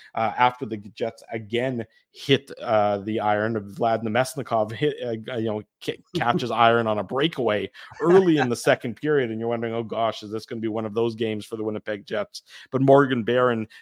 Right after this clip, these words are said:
Speaker 1: does get one past Peter Mrazek. And ironically, it's really a bit of a weak goal, uh,
Speaker 2: Yeah.
Speaker 1: compared to all the better saves that, uh, Mrazek made in the <laughs> course of the game. This one's a bit of a weak one. Uh, it's his sixth, Bo-, Barron's sixth from, uh,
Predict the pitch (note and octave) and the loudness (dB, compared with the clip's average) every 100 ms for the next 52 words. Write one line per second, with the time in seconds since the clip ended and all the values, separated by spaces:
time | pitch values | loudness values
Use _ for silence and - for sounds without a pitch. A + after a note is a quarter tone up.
0 | - B2 B2+ A2+ A#2+ A#2 A2+ G#2+ - A2+ | -2 0 0 -2 -4 -4 -10 -8 -6 -2
1 | A#2 - B2 G#2+ G2+ G2+ A2 A2+ G#2 - | -2 -4 -4 -4 -2 2 4 2 -2 -8
2 | G2 G#2 A#2 A2+ - G2+ - A2+ A#2+ A2+ | -4 0 0 0 -4 -8 -8 -6 -2 -2
3 | G2 G2 A#2 G#2 F#2+ A2+ C#3+ - - G#2+ | -4 -6 -6 -4 -6 -2 -2 -4 -8 -6
4 | F2+ E2+ _ - - G#2+ G#2 C3 A2+ G#2 | -6 -8 _ -20 -8 -2 0 0 0 -2
5 | A2+ A2 G#2+ G2+ G2 _ _ - B2+ A#2+ | 0 0 0 -2 -6 _ _ -2 0 0
6 | A2+ - B2 A#2 A2 G#2+ G2+ - G#2 G2+ | -2 -2 0 -2 -2 -4 -4 -6 -6 -4
7 | G#2 G#2+ G#2+ G#2 G#2 A2+ A2+ G#2 G#2 - | 0 0 0 -4 -6 -4 -4 -6 -10 -6
8 | E3 - A2 A2 D3 E3+ A2+ G#2 - - | -6 -6 -8 -2 0 0 0 -6 -14 -6
9 | C#3 C#3+ C3 A#2+ A2+ A#2 G#2+ G#2+ C#3+ C#3+ | -2 0 0 0 0 0 0 -2 -4 -4
10 | A2+ G2+ G2+ _ _ - A#2 A2 A2+ C#3 | -4 -4 -6 _ _ -6 -2 -2 -4 -8
11 | - D#3 D3 - D3 A2 - _ - C3+ | -6 -4 -4 -4 -4 -4 -6 _ -4 -4
12 | B2 A#2+ D3 D3 C3+ - B2 A#2 - B2 | -2 -2 0 0 -2 -4 -6 -8 -8 -6
13 | A2+ A2 G#2+ G#2+ G#2+ | -4 -2 0 0 -2